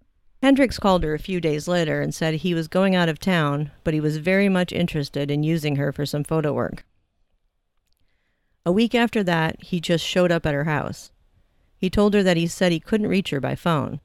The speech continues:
He had just gotten back into town, and he told her to pick out a flesh-colored or pink leotard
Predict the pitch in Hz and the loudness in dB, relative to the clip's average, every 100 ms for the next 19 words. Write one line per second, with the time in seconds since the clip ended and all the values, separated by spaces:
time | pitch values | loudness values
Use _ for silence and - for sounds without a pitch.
0 | _ _ _ _ _ _ _ 196 175 214 | _ _ _ _ _ _ _ -2 0 0
1 | 233 220 208 185 175 175 175 160 - 156 | 0 -2 -2 0 -2 -2 -4 -6 -4 -4
2 | 135 - 160 _ _ _ _ _ 165 165 | -4 -6 -10 _ _ _ _ _ -2 -2
3 | 160 196 190 170 160 220 214 214 160 - | 0 0 0 -2 0 0 2 0 0 -2
4 | 196 233 - 202 190 185 190 - 151 - | -2 -2 -2 -2 0 2 0 -2 -4 0
5 | 226 - 180 156 147 135 139 | 0 2 0 0 0 -2 -2